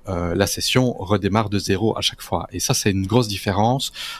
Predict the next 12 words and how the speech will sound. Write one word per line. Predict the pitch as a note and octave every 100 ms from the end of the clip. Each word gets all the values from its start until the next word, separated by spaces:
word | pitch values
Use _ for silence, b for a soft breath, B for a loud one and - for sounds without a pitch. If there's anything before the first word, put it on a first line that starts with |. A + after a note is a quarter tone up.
| -
entre | G#2 F#2 - - G#2
intelligence | G#2 G2+ G2 G2 G2 -
artificielle | - - - - B2+ C3+ A#2+
et |
intelligence | F#2+ F#2 G#2 G#2 G#2+
artificielle | E2+ A2 - - F#2+
générale, | F#2+ F#2 E2+ A2+ C#3 D3 B B -
où | G#2
là, | G2+ B2
l'intelligence | A2 - G2+ G2 A#2 G2+
artificielle | G2+ - G2 F#2
générale | F2 F2+ G2 C3